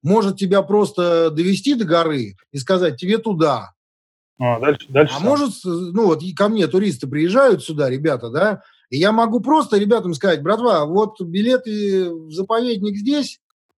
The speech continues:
Speaker 1: э, вам туда». И они идут. А бывает так, что я с утра до вечера с ними по горам и по, по горам и по этим шо-, шоркаюсь, и там показываю, рассказываю и так далее. Причём дело не в том, что со мной там лучше, чем без меня, да?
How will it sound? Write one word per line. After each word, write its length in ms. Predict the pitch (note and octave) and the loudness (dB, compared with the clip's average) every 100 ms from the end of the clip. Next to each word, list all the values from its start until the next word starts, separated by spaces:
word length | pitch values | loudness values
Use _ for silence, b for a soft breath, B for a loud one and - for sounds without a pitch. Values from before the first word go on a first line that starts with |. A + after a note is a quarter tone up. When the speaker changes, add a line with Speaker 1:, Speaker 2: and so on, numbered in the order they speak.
| _ _ D3 | _ _ -4
Speaker 1:
э, 40 | D3 | -2
вам 240 | C#3+ B3+ B3+ | 0 0 -2
туда». 420 | F#3+ D#3 A2 - _ _ _ _ _ _ | -2 -2 -4 -12 _ _ _ _ _ _
И 120 | A#3+ | 0
они 300 | D4 C#4 C4 A3+ | 2 2 0 2
идут. 260 | G3 F#3+ _ _ _ _ _ - | 0 0 _ _ _ _ _ -6
А 140 | D3 | -2
бывает 420 | E3+ A#3+ C#4+ D4 | 0 2 2 2
так, 200 | C4 G3 C3 | 0 0 -2
что 140 | E3 | 0
я 300 | F#3+ C4+ C4 | 2 4 2
с 80 | A3 | 0
утра 240 | A#3 A#3+ | -2 -2
до 140 | G#3+ G#3 | 0 0
вечера 320 | A#3+ G#3 G3 | 0 -2 -2
с 100 | D3+ | -2
ними 180 | A3 G#3 | -2 -2
по 120 | G3 | -2
горам 320 | F3+ G#3 G#3+ F3+ | -2 0 0 -2
и 40 | |
по, 240 | D#3+ F#3 F3 | -2 -2 -2
по 160 | - | -8
горам 360 | F3 G3+ G3+ F3+ | -4 -2 -2 -2
и 60 | F3 | -4
по 120 | F3+ F3+ | -4 -6
этим 220 | F3+ F#3 | -6 -8
шо-, 340 | A#3+ B3 G3+ | -4 -4 -4
шоркаюсь, 680 | D3+ C4 C#4 E3+ C#3 B2 - _ _ _ - | -4 -4 -2 -4 -4 -6 -14 _ _ _ -6
и 440 | G#3+ C#4 C4+ A#3 | -2 0 2 2
там 240 | G3 F3 D3 | 2 0 -2
показываю, 560 | D3+ A3 A#3+ G3 D3+ | -2 0 2 2 2
рассказываю 540 | C#3+ B2+ G#3+ G#3 D#3 C#3+ | 0 -2 -4 -2 -4 -4
и 40 | |
так 160 | F3 D3 | -6 -6
далее. 340 | A2+ G2+ G2+ _ _ _ | -10 -12 -20 _ _ _
Причём 460 | E3 D3+ B3+ F#3+ E3 | -8 0 0 0 0
дело 260 | G#3+ A#3 | 2 2
не 140 | G3+ G#3+ | 2 -2
в 60 | |
том, 180 | D4 C#4+ | 0 0
что 220 | G#3 D#3+ B2+ | 0 -2 0
со 200 | F3+ E3+ | -2 0
мной 260 | F#3+ F3+ | 0 0
там 180 | C3+ B2+ | -2 -4
лучше, 460 | D#3+ G3 D3+ - A2+ | 0 2 0 -6 -10
чем 220 | C#3 B2 | -8 -6
без 180 | A#2+ A#2 | -8 -8
меня, 340 | C#3+ C#3+ G#2+ G2+ | -8 -8 -10 -2
да? 260 | E3 G#3+ | -2 -2